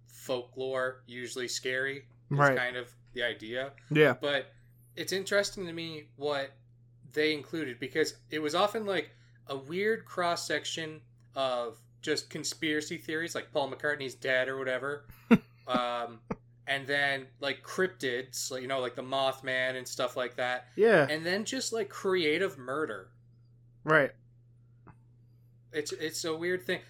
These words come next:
Speaker 1: I mean, I've heard an urban le-, like, usually they're scary. I remember I, um, I had a driving teacher once that always told us not to tailgate on the highway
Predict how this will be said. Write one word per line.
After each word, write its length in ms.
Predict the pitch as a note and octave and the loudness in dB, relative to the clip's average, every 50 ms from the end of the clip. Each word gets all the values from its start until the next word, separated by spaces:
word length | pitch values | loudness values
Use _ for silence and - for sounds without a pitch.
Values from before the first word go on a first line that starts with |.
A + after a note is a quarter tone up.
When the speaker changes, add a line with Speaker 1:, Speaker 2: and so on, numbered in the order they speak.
| - - | -4 0
Speaker 1:
I 80 | D3+ | 2
mean, 200 | G3 A3+ G#3 - - - - - - - | 2 2 2 0 -4 -10 -20 -20 -4 2
I've 180 | E3+ G3+ G#3+ | 4 4 6
heard 180 | A3 C4 C4 A3 | 4 2 0 -2
an 80 | A3 - | -2 -2
urban 240 | F3 F3 D#3 D3+ C#3 | -2 -2 -2 -2 -2
le-, 160 | C3 D3+ F3+ | -4 -4 -2
like, 240 | F3 E3+ - - - - - - - - - | -4 -4 -6 -6 -12 -20 -20 -20 -20 -20 -14
usually 340 | - D#3 F#3+ G#3 - A3 G#3 F#3+ | -6 -4 -2 0 0 0 0 2
they're 140 | F3+ D#3+ | 2 0
scary. 300 | D3 - - D3+ C#3 A#2+ A#2+ | 0 2 2 2 2 2 2
I 120 | B2+ D3 | 2 2
remember 520 | D#3+ E3 E3 E3 D#3+ D3+ D3 C3+ C3+ - - - | 2 2 0 -2 -2 -2 -2 -2 -4 -6 -6 0
I, 380 | C#3+ D3 D3 C#3+ C#3+ C3+ C3+ | 2 2 4 4 2 2 0
um, 440 | C#3 C3+ C3 C3 B2+ A#2+ A2 G#2 G2+ - - - - - - - - - - - - - - - - - - - - - - | 0 0 0 0 0 -2 -4 -8 -14 -20 -20 -20 -20 -20 -20 -20 -20 -20 -20 -20 -20 -20 -20 -20 -20 -20 -20 -20 -14 -6 -2
I 60 | C#3+ | 0
had 100 | F3 F#3+ | 2 2
a 60 | F#3+ | 2
driving 420 | - - C3+ C3 C#3+ C#3 D3 C#3+ C3 | 0 0 0 0 0 0 -2 -6 -6
teacher 340 | - D#3+ C#3 - C#3+ B2 | -8 -8 -6 -6 -6 -6
once 440 | A#2 A#2+ A#2+ A#2 A2+ A2 - - - - - - - - - - - | -6 -6 -6 -8 -8 -10 -14 -16 -18 -20 -20 -20 -20 -20 -20 -10 -6
that 100 | D3 C#3 | -2 0
always 220 | C#3 C#3+ D#3 D3+ - | 2 2 2 2 2
told 280 | - D3+ D#3 D#3 D3+ | 0 0 2 2 2
us 220 | D3+ D3 C#3 - - | 0 0 -2 -4 -2
not 260 | C3 C3+ C#3 C3+ C#3+ | 0 0 0 0 -2
to 280 | - D3+ D3+ C#3 B2+ B2+ - | -6 -8 -8 -8 -10 -12 -8
tailgate 580 | - C#3 B2+ C3 C3 C3 B2+ C3+ C3+ C3+ C#3 C#3+ | -2 0 0 2 2 0 0 0 -2 -2 -2 -6
on 120 | C3+ C3+ | -6 -6
the 80 | C3 A#2 | -6 -6
highway 600 | - C3 A#2+ A#2+ B2 B2 C3+ C#3 C#3 C#3 C#3 | -4 -2 0 0 0 0 2 2 2 0 -2